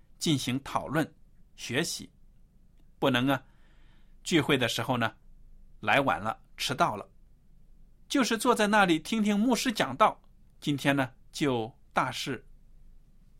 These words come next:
完了。这样的态度呢，对自己的灵命帮助呢，是不大的。每天都应该积极地去学习圣经，把自己呢，投入到上帝的话语当中。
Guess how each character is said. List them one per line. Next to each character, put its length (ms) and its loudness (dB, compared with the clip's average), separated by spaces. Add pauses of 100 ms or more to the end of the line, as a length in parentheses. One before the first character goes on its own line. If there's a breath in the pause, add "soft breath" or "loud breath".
(320)
完 200 -4
了。 160 -6 (1700)
这 120 0
样 160 2
的 100 -4
态 220 -6
度 160 -12
呢， 120 -14 (440)
对 160 -2
自 180 -2
己 100 -8
的 120 -10
灵 200 -10
命 240 -4 (540)
帮 200 -2
助 140 -8
呢， 120 -12 (340)
是 160 -12
不 160 -14
大 240 -12
的。 100 -20 (1400)
每 200 0
天 220 -6
都 140 -4
应 100 -2
该 160 -4
积 260 -2
极 160 -4
地 120 -4
去 140 -10
学 260 -8
习 140 -8
圣 280 -10
经， 180 -16 (1300)
把 160 -2
自 160 -4
己 120 -6
呢， 180 -6 (220)
投 220 -2
入 160 -2
到 140 -2
上 280 -6
帝 140 -10
的 80 -14
话 260 -6
语 160 -20
当 200 -14
中。 140 -14